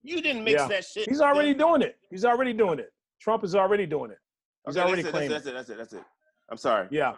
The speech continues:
Speaker 1: I'm sorry, everybody on the, everybody. I, I lied.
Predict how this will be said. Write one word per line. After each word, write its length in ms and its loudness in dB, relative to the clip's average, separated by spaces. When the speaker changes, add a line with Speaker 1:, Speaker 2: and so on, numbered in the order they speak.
Speaker 1:
I'm 60 -12
sorry, 220 4
everybody 420 0
on 340 -6
the, 80 -14
everybody. 600 -6
I, 160 -8
I 40 -10
lied. 380 -4